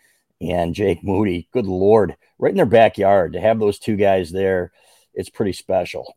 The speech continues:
So it's gonna be a high bar, and don't be surprised if they take maybe a little bit of a step back. But at the same time, when you've got this competition, it brings out the best in everybody. So I don't expect a huge step back because there are so many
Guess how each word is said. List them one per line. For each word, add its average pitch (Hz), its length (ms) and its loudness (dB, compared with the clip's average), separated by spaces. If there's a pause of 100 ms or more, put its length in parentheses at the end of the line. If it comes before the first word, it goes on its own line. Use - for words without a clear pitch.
So 87 520 -2 (560)
it's 110 240 -4
gonna 131 160 0
be 120 100 2
a 110 80 4
high 135 240 6
bar, 117 500 6 (120)
and 98 320 -4
don't 104 180 -4
be 107 80 -10
surprised 104 500 -4
if 90 80 -16
they 90 100 -10
take 104 260 -6
maybe 101 260 -6
a 95 60 -6
little 98 180 -4
bit 98 120 -6
of 90 40 -10
a 92 60 -12
step - 340 -8
back. 117 340 0
But 113 100 -8
at 107 100 -12
the 113 60 -14
same 127 220 -6
time, 131 400 -2 (440)
when 107 120 -2
you've 113 140 -2
got 123 160 2
this 113 140 -8
competition, 110 640 -2
it 87 60 -12
brings 98 220 -6
out 90 100 -2
the - 60 -18
best 98 260 -6
in 95 60 -6
everybody. 98 480 -2
So 92 480 -4 (340)
I 120 100 4
don't 156 120 2
expect 123 420 -2
a 98 40 -4
huge 135 920 -2 (220)
step 92 400 -2
back 90 340 0 (220)
because 92 260 -6
there 92 160 -2
are 87 160 -6
so - 180 -2
many 113 300 -2